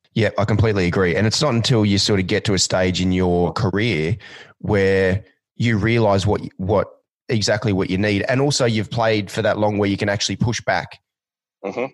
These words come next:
Speaker 1: You can push back on the
Speaker 2: Mm-hmm.
Speaker 1: people who are saying, "Oh, everyone needs to do this." And you're like, "Hang on. No, like, now because I've, I feel comfortable enough that I can say something." But
Speaker 2: Mm.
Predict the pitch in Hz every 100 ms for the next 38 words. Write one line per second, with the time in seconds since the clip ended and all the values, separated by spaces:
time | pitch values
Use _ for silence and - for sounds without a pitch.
0 | _ 117 123 143 - 117 117 104 - 107
1 | 104 113 101 101 92 113 98 92 95 98
2 | 95 120 - 98 98 - 117 104 82 98
3 | _ - - _ _ 98 110 98 92 120
4 | 117 107 107 117 120 - 113 110 98 -
5 | 98 101 120 107 117 104 101 98 95 -
6 | 92 92 87 - 110 135 107 76 78 110
7 | _ - - - 123 98 92